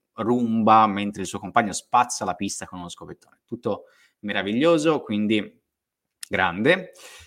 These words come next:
Eh, però in questo caso le polemiche non sono sul, dovute al curling, al perché sia uno sport,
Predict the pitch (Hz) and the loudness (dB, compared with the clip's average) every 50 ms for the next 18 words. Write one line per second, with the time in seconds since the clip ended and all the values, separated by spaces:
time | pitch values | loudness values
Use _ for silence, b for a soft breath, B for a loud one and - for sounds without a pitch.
0 | B B - 131 131 131 131 131 131 131 131 131 - 226 165 160 139 180 175 185 | B B -2 0 2 4 4 4 4 4 4 8 10 10 10 10 8 6 6 6
1 | 190 175 175 160 160 147 139 135 131 - 156 131 117 117 117 113 113 104 - 127 | 8 8 10 10 10 8 6 6 6 4 2 2 0 -2 -6 -10 -12 -12 -12 -12
2 | 117 117 117 117 - 147 135 117 120 - 117 110 104 104 101 101 101 95 95 90 | -10 -10 -10 -10 -8 -8 -8 -10 -10 -12 -12 -10 -8 -6 -4 -2 -2 -2 -4 -6
3 | 101 101 107 - 101 95 92 - - 135 120 104 95 95 95 110 120 120 110 95 | -6 -8 -6 -6 -6 -6 -2 2 2 4 4 4 2 -2 -4 -4 -4 -4 -4 -4
4 | 87 85 - - - - - - 104 101 90 - - 107 95 87 87 95 - - | -6 -6 -8 -12 -14 -8 -4 -2 -2 -2 -2 -4 -4 -4 -4 -4 -6 -8 -10 -8
5 | - 117 104 90 87 - - - 160 165 160 | -6 -6 -4 -4 -6 -8 -10 -8 -6 -6 -6